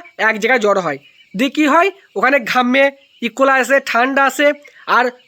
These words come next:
শরীর দুর্বল হলে কিন্তু রোগটা বেশি আসবে। তখন কী হয়, কিডনিটা তাড়াতাড়ি চলে আসে মুরগির, দিয়ে আরও মর্টালিটিটা হতে লাগে। সেই জন্য জায়গাটা আপনি বড়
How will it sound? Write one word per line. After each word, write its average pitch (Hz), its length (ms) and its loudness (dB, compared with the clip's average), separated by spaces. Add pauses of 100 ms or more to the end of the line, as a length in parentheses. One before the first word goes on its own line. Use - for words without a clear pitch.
শরীর 269 340 0
দুর্বল 311 320 2
হলে 339 200 0
কিন্তু 349 160 0
রোগটা 294 340 2 (420)
বেশি 208 220 -2 (100)
আসবে। 156 240 -8 (260)
তখন 240 220 2
কী 320 140 -4
হয়, 349 120 2 (100)
কিডনিটা 285 480 0 (360)
তাড়াতাড়ি 240 460 0 (320)
চলে 233 200 2
আসে 190 180 -10
মুরগির, 147 300 -8 (320)
দিয়ে 247 160 2 (160)
আরও 247 180 2
মর্টালিটিটা 262 440 0 (300)
হতে 208 220 -4
লাগে। 151 220 -2 (300)
সেই 254 180 2
জন্য 294 180 0 (560)
জায়গাটা 311 520 2
আপনি 381 220 2 (460)
বড় 233 220 2